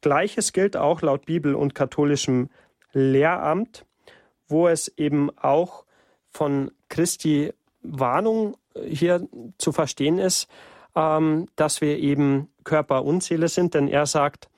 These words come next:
„Fürchtet euch nicht vor dem, der den Leib vernichten kann, sondern fürchtet euch vor dem, der Leib und Seele ins Verderben der Hölle stürzen kann.“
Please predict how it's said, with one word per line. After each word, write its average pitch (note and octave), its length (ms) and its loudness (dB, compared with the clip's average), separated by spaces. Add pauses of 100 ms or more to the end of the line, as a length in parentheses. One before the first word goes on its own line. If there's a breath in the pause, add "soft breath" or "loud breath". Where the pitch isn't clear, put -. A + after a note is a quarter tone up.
(420 soft breath)
„Fürchtet - 460 -2
euch C#3+ 160 2
nicht E3 240 0
vor C#3 140 0
dem, C#3+ 400 2
der B2+ 320 0
den B2 160 -4
Leib A#2+ 240 0
vernichten D#3 380 -2
kann, D3+ 280 0
sondern C#3 400 0
fürchtet D#3 400 -2
euch C#3+ 220 0
vor D3 120 -2
dem, D3+ 440 0
der C#3+ 240 2
Leib C#3 340 0
und F3 320 -2
Seele E3+ 460 2
ins C3 220 -4
Verderben C3+ 680 0 (480 soft breath)
der C#3 380 0
Hölle D#3 220 2
stürzen B2+ 440 -2
kann.“ A#2+ 320 -6